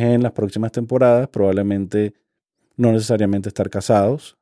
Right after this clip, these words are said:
Sin embargo, Julia Roberts, me imagino que ella sí en su contrato se aseguró que si el, la, la primera temporada donde ella va a actuar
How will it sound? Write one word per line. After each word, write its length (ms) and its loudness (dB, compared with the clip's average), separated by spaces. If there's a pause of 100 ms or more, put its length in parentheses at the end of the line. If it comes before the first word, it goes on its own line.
Sin 240 -4
embargo, 420 2
Julia 260 2
Roberts, 380 0
me 60 -4
imagino 440 -4
que 100 -4
ella 160 -2
sí 180 -2
en 80 2
su 120 0
contrato 560 0
se 100 -6
aseguró 460 0
que 100 -10
si 280 -6
el, 280 -4 (100)
la, 280 -6
la 220 -4
primera 340 0
temporada 460 2
donde 260 -2
ella 100 0
va 80 2
a 40 -2
actuar 500 0